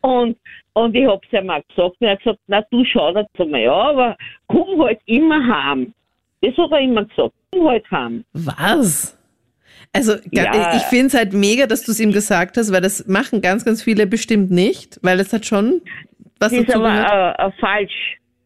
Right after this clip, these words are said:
Speaker 1: Man sollte immer mit offenen Karten spielen.
Speaker 2: Ich find's gut, wie du's gemacht hast, aber die Reaktion finde ich interessant. Er hat gesagt, es ist kein Problem, aber komm immer nach
Speaker 1: Ja.
Speaker 2: Hause.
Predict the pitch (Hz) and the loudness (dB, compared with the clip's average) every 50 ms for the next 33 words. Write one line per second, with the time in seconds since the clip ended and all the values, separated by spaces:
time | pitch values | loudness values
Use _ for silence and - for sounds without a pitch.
0 | _ _ _ _ _ _ _ _ _ _ _ - - 180 190 190 - 247 208 214 | _ _ _ _ _ _ _ _ _ _ _ -4 -2 -2 -2 0 0 0 0 0
1 | 214 - 220 214 208 214 226 233 240 233 220 220 - 180 - - 180 175 175 - | 0 0 0 0 0 2 2 2 2 2 0 2 0 -2 0 0 -6 -6 -4 -4
2 | 175 147 135 - _ - 143 - - - 104 98 - - - - _ _ _ _ | -4 -4 -4 -8 _ -16 -14 -12 -8 -4 -2 -2 -2 -4 -6 -12 _ _ _ _
3 | _ _ _ _ - 233 - - 285 254 240 - - 277 339 339 - 277 262 277 | _ _ _ _ -2 -2 0 2 0 0 0 -2 0 0 0 0 0 0 0 0
4 | - - 269 262 294 349 - - 180 151 151 160 - - - 190 190 202 196 190 | -2 0 0 0 0 -2 -2 -2 -2 -2 -2 -2 -6 -4 -4 -2 0 2 0 0
5 | - - 180 - 214 202 185 190 180 180 180 - - - 214 202 220 277 381 - | -2 -6 -4 0 0 2 2 2 2 2 -2 -4 -4 0 2 2 2 2 0 0
6 | - 254 240 240 240 226 - - - 214 214 202 - - 208 180 - - 226 285 | 0 2 2 2 0 -2 -4 -4 0 0 0 0 0 -2 -2 -2 -2 0 0 0
7 | 285 156 131 110 - - - _ - 175 196 254 294 277 - - 240 233 254 226 | 0 -2 -2 -6 -10 -18 -16 _ -2 -2 0 0 0 -2 -2 -4 -4 -4 -4 -2
8 | - 208 - - 202 - - 220 190 202 - - 185 165 180 156 156 170 185 214 | -2 -4 -4 -4 -10 -4 -2 0 0 0 0 -2 -2 0 2 2 2 2 2 2
9 | 269 415 415 - _ _ - - - - - - _ _ _ _ - - 185 220 | 0 0 -4 -6 _ _ -20 -20 -20 -20 -20 -20 _ _ _ _ -6 -2 -2 -2
10 | 214 - 254 196 233 247 254 262 247 254 - - - 139 135 131 156 208 285 269 | 0 0 0 0 2 2 2 2 2 0 0 0 0 2 2 0 0 0 0 0
11 | 131 156 - | -2 -4 -6